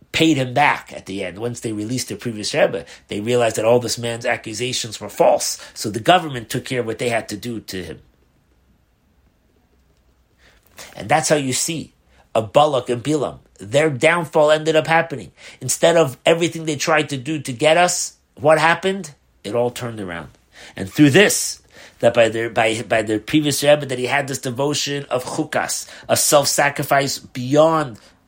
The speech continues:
a letter of any, of, of, a level of intellectual capacity. That broke all the oppositions against him.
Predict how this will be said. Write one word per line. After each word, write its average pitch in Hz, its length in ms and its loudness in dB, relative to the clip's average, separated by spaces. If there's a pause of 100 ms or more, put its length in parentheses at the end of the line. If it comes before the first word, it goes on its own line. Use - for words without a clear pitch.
(200)
a 120 60 -2
letter 143 400 2
of 131 220 -2
any, 160 280 -8 (280)
of, 123 200 -4
of, 127 220 0
a 120 60 -2
level 143 360 2
of 131 160 -2
intellectual 135 800 -4
capacity. 131 640 -4 (640)
That 147 540 0
broke 156 580 4
all 165 400 2
the 135 240 -8
oppositions 139 680 -2
against 139 400 -4
him. 73 140 -12